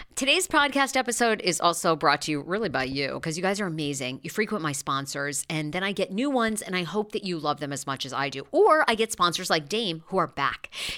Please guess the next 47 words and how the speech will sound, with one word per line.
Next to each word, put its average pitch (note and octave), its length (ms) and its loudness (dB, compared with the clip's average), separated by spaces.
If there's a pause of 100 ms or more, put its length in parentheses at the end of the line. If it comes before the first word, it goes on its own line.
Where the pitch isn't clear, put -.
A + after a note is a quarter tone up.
You A3 80 4
guys, G#3 260 4
Dame A3 260 2
are C4+ 60 2
known F#3+ 280 2
for F#3 120 -6
their D#3 240 0
amazing F#3 600 -2
love D3 340 2
products C3+ 440 -2
to D#3+ 80 -4
help D3 220 -2
you E3+ 260 -2
and D#3 160 -6
your D3 120 -2
partner C#3+ 440 -4
in D#3+ 120 -6
the D3 80 -4
bedroom. C3 400 -6
Let's F3+ 200 -4
be B3+ 140 -4
honest, C4 540 -6
sex A3 340 -4
is A3 80 -6
better A3 260 2
when F3+ 200 -2 (100)
everyone G3+ 640 0
is - 140 -6
enjoying C#3+ 360 -2
themselves. C3+ 480 -6 (100)
Holding F3 280 0
a G#3 60 0
toy C4+ 200 -2
in D#4+ 80 -4
place D#3 440 0
can F3 120 -6
be C#3+ 80 -2
distracting C#3+ 680 0
and F3 140 -4
even A3+ 320 -2
more G3 220 -2
counterproductive E3+ 840 -2 (340)
to - 100 -10
set - 220 2
in F#3 80 -6
the C#3 60 -2
mood. D3+ 440 0